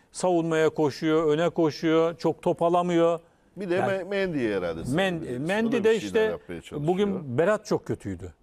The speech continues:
Speaker 1: Yani savunmanın önünde Trabzonspor'da bir tek Mendy vardı diyebiliriz. İşte Men-, o da kart gördü çok. Çünkü,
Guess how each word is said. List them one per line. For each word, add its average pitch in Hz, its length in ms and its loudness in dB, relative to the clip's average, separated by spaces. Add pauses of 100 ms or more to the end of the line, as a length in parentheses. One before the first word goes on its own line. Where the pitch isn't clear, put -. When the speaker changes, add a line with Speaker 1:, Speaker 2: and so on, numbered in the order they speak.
(640)
Speaker 1:
Yani 117 220 -2
savunmanın 208 600 0
önünde 214 500 0
Trabzonspor'da 196 1000 -2 (460)
bir 196 80 -6
tek 208 220 -4
Mendy 202 280 0
vardı 175 360 2
diyebiliriz. 208 640 0
İşte 156 240 -10
Men-, 165 240 -2
o 160 120 0
da 180 80 2
kart 190 320 -2
gördü 117 280 0
çok. 139 200 -4 (480)
Çünkü, 147 380 -4